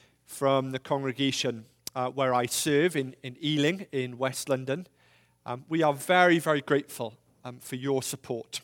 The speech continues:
for your partnership in the gospel in sending Chuck and Waima to us.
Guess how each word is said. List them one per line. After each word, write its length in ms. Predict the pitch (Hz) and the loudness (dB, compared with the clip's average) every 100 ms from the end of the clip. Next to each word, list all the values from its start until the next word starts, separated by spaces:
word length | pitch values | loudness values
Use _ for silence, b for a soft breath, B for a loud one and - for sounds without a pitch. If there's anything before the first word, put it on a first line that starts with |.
| _ - - | _ -16 -16
for 160 | - 135 | -10 -4
your 320 | 135 127 127 | 0 0 0
partnership 800 | - - 151 151 151 - 139 - - b b b b b - | -4 0 0 0 -4 -2 -2 -4 -18 b b b b b -4
in 160 | 131 | -4
the 80 | 127 | -2
gospel 480 | 135 135 - - 120 | 0 0 0 -4 -6
in 80 | 117 | -2
sending 400 | 147 135 127 117 | 0 0 -2 -4
Chuck 240 | 139 - | -4 -4
and 100 | 127 | -4
Waima 400 | 123 127 127 123 | -2 -2 -4 -8
to 220 | - 151 | -4 -2
us. 320 | 151 - - | -2 -4 -8